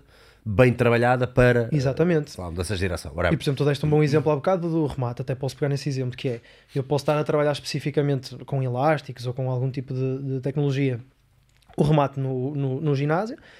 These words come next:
Speaker 2: e eventualmente ele até poderá melhorar a força ou a capacidade de força rápida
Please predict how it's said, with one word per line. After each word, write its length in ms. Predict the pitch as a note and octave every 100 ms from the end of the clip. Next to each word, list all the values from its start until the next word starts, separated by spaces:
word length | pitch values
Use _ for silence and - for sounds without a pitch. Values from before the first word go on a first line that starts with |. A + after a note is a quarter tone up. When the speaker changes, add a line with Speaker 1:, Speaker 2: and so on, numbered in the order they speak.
| - - _
Speaker 2:
e 100 | F3+
eventualmente 540 | F3+ F3 E3+ F3 F#3 F3+
ele 100 | F3
até 160 | F3
poderá 420 | D#3 E3 F3 F3+ F3
melhorar 360 | E3 E3 D#3+
a 60 | D3+
força 420 | - D#3+ E3 D3+
ou 20 |
a 40 | C#3
capacidade 440 | B2+ C3+ B2+ C3+
de 120 | C3
força 260 | B2 C3 C3+
rápida 480 | C#3 D3 D#3 D3+